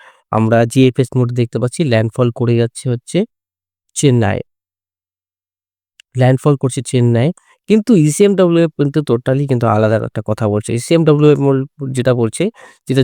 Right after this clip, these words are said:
জিএফএস মোড কালকে বলেছিল, মানে, কুড়ি তারিখে যেটা বলেছিল, মানে, টোটাল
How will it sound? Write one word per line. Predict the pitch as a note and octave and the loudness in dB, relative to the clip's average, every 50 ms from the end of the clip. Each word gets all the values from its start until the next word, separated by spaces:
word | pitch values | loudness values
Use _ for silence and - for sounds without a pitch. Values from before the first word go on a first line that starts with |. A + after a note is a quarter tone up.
| A#2+ | 2
জিএফএস | A#2+ C3 C3 - - C#3+ - D#3 | 2 2 2 2 0 -2 -2 -2
মোড | D3 C3 - B2+ | -4 -2 0 -2
কালকে | A#2 A2 - - A2 G#2 | -2 -2 -2 -4 -2 -2
বলেছিল, | G#2 G2+ - - A2 G#2+ - - A2+ A2+ | -2 -4 -4 -4 -6 -6 -6 -4 -2 0
মানে, | A2+ A2 G#2+ G#2 - _ _ _ _ _ _ _ _ _ - | 0 0 0 -2 -4 _ _ _ _ _ _ _ _ _ 2
কুড়ি | D#3+ D3+ C#3 | 2 4 4
তারিখে | C#3 A2+ A2 A#2 G#2+ A2 | 2 2 0 0 0 0
যেটা | G#2 G#2 | 0 0
বলেছিল, | G2+ G2+ G2+ G2 - - G#2 - - _ _ _ _ | 0 -2 -2 -2 -4 -6 -8 -8 -10 _ _ _ _
মানে, | - F#3 F#3+ - | -2 -2 0 2
টোটাল | F#3+ F3 D#3+ G3+ | 2 2 4 2